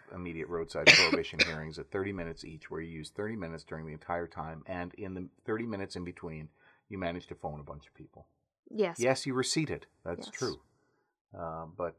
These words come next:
Speaker 1: uh, we can get you one of those, like, uh, uh, dollies like they had in, uh, Silence of the
Speaker 2: <laughs>
Speaker 1: Lambs.
Speaker 2: Just push me around the
Speaker 1: Push you
Speaker 2: courtroom.
Speaker 1: around the courtroom.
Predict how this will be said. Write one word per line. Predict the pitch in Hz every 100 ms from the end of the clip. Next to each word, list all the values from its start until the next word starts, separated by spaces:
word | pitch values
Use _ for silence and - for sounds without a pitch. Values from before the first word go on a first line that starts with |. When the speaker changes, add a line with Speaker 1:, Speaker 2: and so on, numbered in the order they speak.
| -
Speaker 1:
uh, | 90 85 78
we | 110
can | 110 117
get | 117 117
you | 117
one | 107
of | 101
those, | 92 87 85
like, | 90 85 -
uh, | 87 82 82 -
uh, | 92 85
dollies | 87 92 101 76 76
like | 76 80
they | - 82
had | 85 80
in, | 82 82 - 160
uh, | 240
Silence | 208 180 247 -
of | 180
the | 160
Speaker 2:
<laughs> |
Speaker 1:
Lambs. | 160 170 160 - - - -
Speaker 2:
Just | 226 - -
push | 214 -
me | 214 202
around | 196 202
the | 202
Speaker 1:
Push | -
you |
Speaker 2:
courtroom. | 202 -
Speaker 1:
around | 87
the | 165
courtroom. | - 87 -